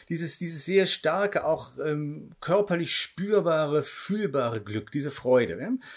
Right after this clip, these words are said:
Das würde ich mal als, als sozusagen diese, diese basale physische Dimension des Glücks versuchen rausarbeiten zu können,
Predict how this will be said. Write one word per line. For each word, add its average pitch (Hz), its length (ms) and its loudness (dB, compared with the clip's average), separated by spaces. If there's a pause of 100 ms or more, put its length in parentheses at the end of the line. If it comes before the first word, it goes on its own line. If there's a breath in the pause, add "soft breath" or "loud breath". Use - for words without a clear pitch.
(200 loud breath)
Das 151 140 2
würde 202 140 8
ich 185 60 2
mal 175 360 2
als, - 540 0
als 143 140 -4
sozusagen 160 360 -2
diese, 151 220 -2
diese 147 220 -4
basale 156 920 2
physische 170 500 -4
Dimension 110 460 -4
des 104 160 -10
Glücks 110 280 -6
versuchen 104 360 -8
rausarbeiten 98 680 -4
zu 110 180 -10
können, 185 400 -4